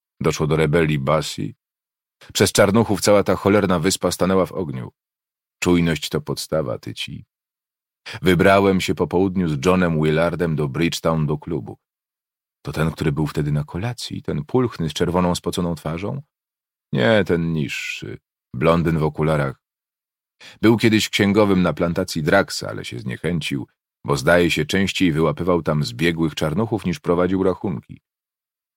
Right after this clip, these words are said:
Wciąż ostro krytykuje tamtejsze metody zarządzania. Po co karmić pięćdziesięciolatka, który ledwie ustoi na nogach, skoro dziesięciolatek zbierze dwa razy więcej trzciny?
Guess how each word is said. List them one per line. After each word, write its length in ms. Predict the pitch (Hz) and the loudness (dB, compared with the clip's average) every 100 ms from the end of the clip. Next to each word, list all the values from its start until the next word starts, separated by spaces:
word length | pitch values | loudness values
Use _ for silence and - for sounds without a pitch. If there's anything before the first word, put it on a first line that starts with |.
| _ | _
Wciąż 320 | - 180 117 - | 2 4 6 4
ostro 340 | 87 - 90 | 0 0 0
krytykuje 640 | 90 85 90 - 120 76 | 2 0 0 -4 0 0
tamtejsze 500 | 71 67 65 67 - | 0 -2 -2 -2 0
metody 380 | 71 69 71 67 | -2 -2 -4 -4
zarządzania. 840 | 64 65 67 69 69 69 67 65 - _ _ _ - | -4 -4 -4 -4 -2 -2 -4 -6 -10 _ _ _ 0
Po 100 | 95 | 2
co 180 | 85 82 | 2 2
karmić 420 | 90 85 80 76 | 2 2 2 -2
pięćdziesięciolatka, 960 | - 80 71 71 76 71 65 76 - - | 0 0 0 -2 -2 -2 -4 -4 -4 -6
który 240 | - 73 73 | -2 -2 2
ledwie 320 | 76 71 73 | 0 0 -2
ustoi 320 | 71 78 76 | -2 -2 0
na 160 | 69 67 | -2 -2
nogach, 460 | 69 73 80 - _ _ - | -2 -2 -4 -6 _ _ -8
skoro 300 | - 90 87 | 0 4 4
dziesięciolatek 840 | 76 92 95 92 87 82 90 90 73 | 4 4 4 2 4 2 2 2 0
zbierze 300 | 80 85 80 | 0 2 2
dwa 180 | 78 | 2
razy 200 | 82 80 | 2 2
więcej 280 | 80 78 82 | 0 0 -2
trzciny? 500 | 73 - 90 95 151 | -2 -2 -2 -4 -6